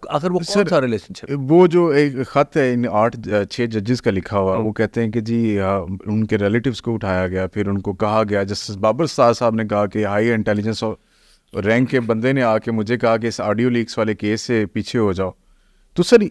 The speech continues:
Speaker 2: ये एक आइन में रोल डिफाइन है अदलिया का और दूसरा रोल डिफाइन है मिलिट्री का।
Speaker 1: मिलिट्री का, हाँ, बैरूनी दिफा, बैरूनी
Speaker 2: जी, जी,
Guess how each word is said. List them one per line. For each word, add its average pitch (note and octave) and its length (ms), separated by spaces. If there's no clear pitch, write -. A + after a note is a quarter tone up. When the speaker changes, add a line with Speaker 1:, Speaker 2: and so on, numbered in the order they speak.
Speaker 2:
ये D#3+ 420
एक E3 280
आइन C#3 220
में F3+ 200
रोल D3+ 340
डिफाइन C3+ 480
है D#3+ 120
अदलिया A#2 400
का F3+ 120
और E3 100
दूसरा B2+ 380
रोल C3 320
डिफाइन A2+ 420
है C3 60
मिलिट्री B2+ 440
का। F2+ 200
Speaker 1:
मिलिट्री A2+ 380
का, A#2+ 320
हाँ, A#2 240
बैरूनी A#2 340
दिफा, A2+ 300
बैरूनी A2 320
Speaker 2:
जी, C#3 160
जी, G2 240